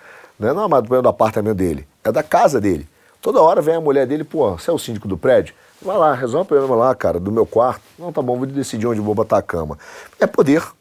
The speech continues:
Então lá tá bem. Qual é a única solução possível? Uma discussão séria sobre isso e o Congresso Nacional ter, criar uma discussão, cara, que é pra limitar o controle de constitucionalidade.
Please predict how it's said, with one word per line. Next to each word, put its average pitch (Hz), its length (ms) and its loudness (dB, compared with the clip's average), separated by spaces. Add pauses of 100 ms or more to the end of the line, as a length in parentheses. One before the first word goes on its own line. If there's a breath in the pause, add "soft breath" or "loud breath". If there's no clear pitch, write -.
(260)
Então 202 220 -4
lá 196 100 2
tá 220 120 0
bem. 143 200 2 (360 loud breath)
Qual 262 100 2
é 226 100 2
a - 0 -
única 233 380 0
solução 135 420 -6
possível? 90 480 -8
Uma 135 140 -2
discussão 113 420 -6
séria 147 440 0 (240)
sobre 90 280 -4
isso - 220 -8 (240 loud breath)
e 131 80 -2
o 131 60 0
Congresso 131 400 -2
Nacional 123 520 -2 (240 soft breath)
ter, 147 320 0 (160)
criar 120 360 2
uma 143 120 -2
discussão, 123 600 -8 (480 loud breath)
cara, 95 240 0
que - 180 0
é 127 60 2
pra 123 100 -2
limitar 135 640 -2 (240)
o 107 80 -8
controle 107 380 -4
de 104 80 -10
constitucionalidade. 98 800 -8